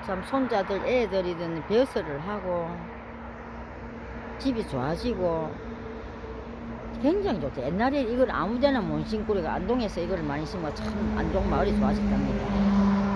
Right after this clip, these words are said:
황금 회화나무 노랗습니다. 여름 되면 이게 나무도 노랗-, 잎도 노랗습니다. 햇빛을 많이 보면 노랗습니다.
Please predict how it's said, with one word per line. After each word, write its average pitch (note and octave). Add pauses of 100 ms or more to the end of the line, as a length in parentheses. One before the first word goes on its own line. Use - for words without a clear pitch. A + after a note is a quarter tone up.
(120)
황금 C4
회화나무 F3 (120)
노랗습니다. F#3+
여름 C4+
되면 A3
이게 G#3
나무도 G3
노랗-, D#3+
잎도 B3+
노랗습니다. C#3+ (680)
햇빛을 C#4
많이 E3
보면 F3+
노랗습니다. C3